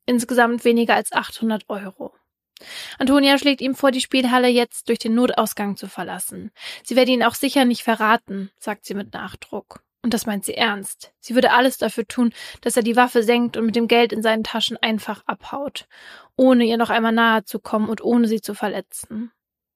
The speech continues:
Nur ist da nichts, was sie tun kann. Der Mann hat seine Entscheidung offenbar bereits gefällt und zersprengt mit nur einem Satz all ihre Hoffnung.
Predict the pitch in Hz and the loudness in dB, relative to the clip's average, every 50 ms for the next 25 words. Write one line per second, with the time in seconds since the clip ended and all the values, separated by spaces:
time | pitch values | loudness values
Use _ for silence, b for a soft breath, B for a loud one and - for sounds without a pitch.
0 | _ - 247 247 202 240 254 - - 240 226 233 233 220 - - - - 233 220 | _ 0 2 4 4 4 2 2 2 2 4 4 2 0 -2 -6 -8 -6 -6 -6
1 | - 233 214 - - 240 233 233 - - - - 214 208 220 - _ _ _ B | -6 -6 -8 -4 -2 0 0 0 -2 -4 -8 -10 -10 -12 -12 -14 _ _ _ B
2 | B B B B B B - 247 254 254 262 262 269 262 - 262 254 247 247 254 | B B B B B B 2 4 4 6 4 4 2 2 4 4 4 4 2 0
3 | - - 262 247 247 254 - - 240 - - 240 233 233 233 220 226 226 226 220 | 0 2 2 2 2 2 0 0 0 0 0 2 2 2 2 2 2 2 2 0
4 | - - - 214 - - - 220 208 202 214 226 - - - - 262 - - 247 | 0 -4 -8 -8 -6 -2 -2 0 0 0 -2 -2 -4 -8 -14 -10 -6 -2 -2 -2
5 | - - 254 247 247 - 240 247 240 254 247 - 233 240 254 254 247 226 226 226 | 0 2 2 2 2 2 -2 -2 0 0 2 2 4 4 4 2 2 2 0 0
6 | 220 - - - _ - 220 214 214 208 247 214 196 196 196 - - 285 - - | 0 -4 -16 -14 _ -2 0 0 0 0 -2 -4 -4 -4 -6 -8 -10 -14 -16 -18
7 | - - 220 220 202 226 | -16 -14 -12 -12 -12 -14